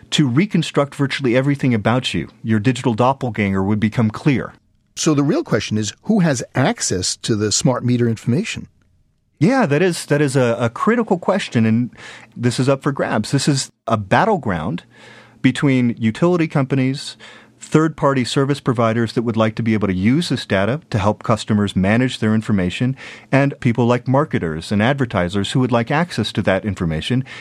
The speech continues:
Speaker 1: and then consumer privacy advocates and, and consumers themselves. And as policymakers figure out how to approach this entire new terrain, they need to be cognizant of the fact that there are serious privacy concerns out there, and much of the legislation and statutes that deal with privacy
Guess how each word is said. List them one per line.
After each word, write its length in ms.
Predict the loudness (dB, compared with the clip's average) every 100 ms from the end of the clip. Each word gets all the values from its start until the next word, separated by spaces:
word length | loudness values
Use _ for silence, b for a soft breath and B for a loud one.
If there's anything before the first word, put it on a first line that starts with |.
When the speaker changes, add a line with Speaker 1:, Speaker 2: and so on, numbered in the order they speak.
| B 0
Speaker 1:
and 160 | 2
then 100 | 2
consumer 520 | 0 -2 0 0 0
privacy 560 | 0 0 0 -2 -2 0
advocates 500 | 0 -2 -2 -4 0
and, 160 | 0 2
and 160 | 0
consumers 440 | 0 0 2 2 0
themselves. 580 | 0 2 0 -2 -6 -2
And 260 | 0 0
as 240 | 0 -2 -2
policymakers 840 | 0 0 2 0 0 0 -2 -4
figure 340 | 0 0 2 0
out 120 | 0
how 160 | 0
to 100 | 0
approach 460 | 0 0 -2 -2 -2
this 180 | -2 0
entire 540 | -2 0 2 2 2
new 200 | 2 0
terrain, 560 | 0 0 0 2 0 -2 B B B
they 120 | 0
need 160 | 2 2
to 60 |
be 100 | 0
cognizant 560 | 0 0 0 0 -2 -2
of 40 |
the 60 | -2
fact 320 | -2 -2 0
that 200 | -2 -2
there 160 | -2 -2
are 300 | 0 0 0
serious 480 | -2 -4 -2 0 -2
privacy 500 | -4 -2 0 -2 -4
concerns 460 | -2 -2 0 0 2
out 220 | 0 0
there, 260 | -2 -2 -4 B B B
and 240 | 0 2 4
much 260 | 2 0
of 80 | -2
the 80 | 0
legislation 760 | 0 -2 -2 -2 -2 0 0
and 120 | 0 0
statutes 500 | -2 -2 0 -4 -4
that 160 | -2
deal 200 | 0 2
with 180 | 2 -2
privacy 560 | -2 0 -2 -2 -4